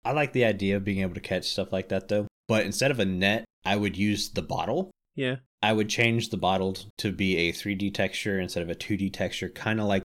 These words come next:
Speaker 1: the Spyglass, how it was changed to a three D texture.
Speaker 2: Okay. Like a mason jar looking bottle?
Speaker 1: Yeah, yeah.
Speaker 2: Yeah.
Speaker 1: That way, whenever you get, like, like, the bucket of fish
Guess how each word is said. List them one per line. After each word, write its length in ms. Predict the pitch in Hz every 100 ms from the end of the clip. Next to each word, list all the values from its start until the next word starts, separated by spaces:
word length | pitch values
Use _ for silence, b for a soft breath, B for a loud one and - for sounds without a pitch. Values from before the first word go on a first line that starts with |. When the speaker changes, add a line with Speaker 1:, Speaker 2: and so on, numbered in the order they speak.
| -
Speaker 1:
the 240 | 90 87
Spyglass, 760 | 85 - 104 113 123 139 - - _ -
how 180 | 95 -
it 220 | 107 -
was 180 | 104 101
changed 460 | - 101 95 101 -
to 80 | 95
a 40 |
three 220 | - 104 98
D 120 | 101
texture. 400 | 107 104 120 117 - _ -
Speaker 2:
Okay. 360 | 95 - 80 80 - -
Like 160 | 92
a 60 | 87
mason 460 | 78 85 98 110 98
jar 260 | 107 104
looking 400 | 101 101 104 101
bottle? 320 | 98 101 104 104 _ _ 247
Speaker 1:
Yeah, 260 | 196 82
yeah. 260 | 92 92 - - _ - 69 69
Speaker 2:
Yeah. 140 | 60 - _ -
Speaker 1:
That 200 | 104 92
way, 460 | 98 90 90 - - _
whenever 320 | 95 98 92 92
you 220 | 92 87
get, 180 | 101 -
like, 440 | - - - - - _ -
like, 260 | 98 98 117
the 140 | 120
bucket 440 | 92 110 117 147
of 100 | 131
fish 540 | 131 120 131 139 -